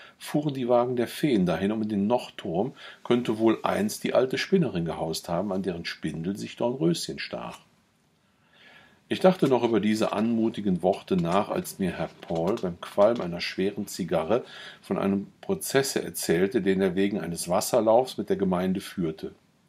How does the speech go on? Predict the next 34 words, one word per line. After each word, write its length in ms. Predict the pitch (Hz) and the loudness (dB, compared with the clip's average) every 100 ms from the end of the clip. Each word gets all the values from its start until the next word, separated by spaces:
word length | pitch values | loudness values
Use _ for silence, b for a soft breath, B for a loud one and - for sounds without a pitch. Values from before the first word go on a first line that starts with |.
| B B B B B | B B B B B
Frau 260 | - 113 | 6 8
de 140 | 123 127 | 8 8
Gabry, 500 | 123 123 - 156 165 | 10 10 8 6 6
der 120 | 131 | 4
die 200 | 110 - | 2 4
Abendluft 600 | 107 113 120 123 120 - | 8 8 6 -2 -4 -4
zu 100 | - | -10
kühl 300 | 101 - 135 | -6 -4 0
wurde, 240 | 104 98 107 | 4 4 2
schauerte 540 | - 101 104 107 131 | 2 6 6 6 0
unter 340 | 110 117 - | -2 -2 -2
einem 320 | 98 90 90 90 | -2 -2 -4 -4
ihrem 260 | 92 87 - | -8 -8 -6
Tuch 240 | 117 123 | -6 -6
fröstelnd 600 | - 101 98 - 110 110 | 0 2 2 -2 -4 -4
zusammen 580 | - 98 90 90 120 139 B B B B | -4 0 4 4 4 -2 B B B B
und 160 | 104 - | -4 0
verließ 500 | 123 107 95 104 - | 0 2 0 -2 -4
uns, 320 | 131 135 - | -4 -4 -4
um 140 | 113 | -2
ihr 120 | 110 | -2
Zimmer 360 | - - 135 82 | -2 -4 -2 -2
aufzusuchen. 840 | 57 - - 82 - 73 71 - 82 _ _ _ b b b b b | -4 -12 -12 -12 -10 -14 -14 -18 -18 _ _ _ b b b b b
Ich 160 | 101 - | -6 0
beschloss, 540 | 110 - 104 147 - | 0 6 6 6 2
statt 260 | - 123 117 | 2 4 4
in 100 | 104 | 2
das 200 | 98 - | 0 2
meinige 500 | 95 90 104 120 131 | 2 2 2 4 2
hinaufzugehen, 960 | 120 110 95 98 - - 113 117 120 | 4 4 4 4 2 -4 2 4 4
in 140 | 107 107 | 4 0
die 80 | |
Bibliothek 600 | 104 107 107 98 127 127 | 0 2 2 4 2 2
zurückzukehren, 960 | - 82 80 - 90 - 87 92 120 | -2 -4 -4 -6 -10 0 2 4 0